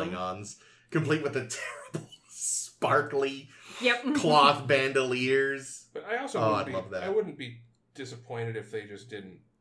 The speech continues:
Speaker 4: do Klingons at all.
Speaker 2: Yeah, they don't
Speaker 4: I
Speaker 2: have
Speaker 4: feel
Speaker 2: to.
Speaker 4: like we've found
Speaker 2: They
Speaker 4: enough.
Speaker 2: can't do Romulans.
Speaker 4: We, yeah, we can't see Romulans. Well, oh, we could do what they did with the, with,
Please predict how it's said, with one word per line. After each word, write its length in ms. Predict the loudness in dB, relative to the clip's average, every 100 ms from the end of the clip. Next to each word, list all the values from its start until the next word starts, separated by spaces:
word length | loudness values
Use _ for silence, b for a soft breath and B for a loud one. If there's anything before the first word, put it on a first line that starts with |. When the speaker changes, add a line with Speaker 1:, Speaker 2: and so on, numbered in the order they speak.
| _ -20
Speaker 4:
do 120 | -20
Klingons 500 | -18 -18 -18 -20 -20
at 60 | -20
all. 380 | -20 -20 _ -6
Speaker 2:
Yeah, 100 | -2
they 60 |
don't 120 | 0 -2
Speaker 4:
I 40 |
Speaker 2:
have 160 | -6 -6
Speaker 4:
feel 100 | -4
Speaker 2:
to. 60 | -4
Speaker 4:
like 120 | -8
we've 80 | -14
found 280 | -10 -2
Speaker 2:
They 80 | 2
Speaker 4:
enough. 140 | 2 2
Speaker 2:
can't 400 | 0 0 -2 -4
do 140 | -4
Romulans. 760 | 0 0 0 -4 -10 -16 -20 -20 _ -18
Speaker 4:
We, 80 | -14
yeah, 180 | -10 -8
we 100 | -10
can't 260 | -10 -12
see 140 | -12 -12
Romulans. 640 | -8 -8 -8 -12 -14 -20 -10
Well, 300 | -4 -4 -4
oh, 200 | -4 -4 -6
we 60 | -10
could 120 | -8
do 100 | -4
what 100 | -4
they 80 | -4
did 220 | -8 -8
with 180 | -10 -8
the, 140 | -10 -8
with, 160 | -14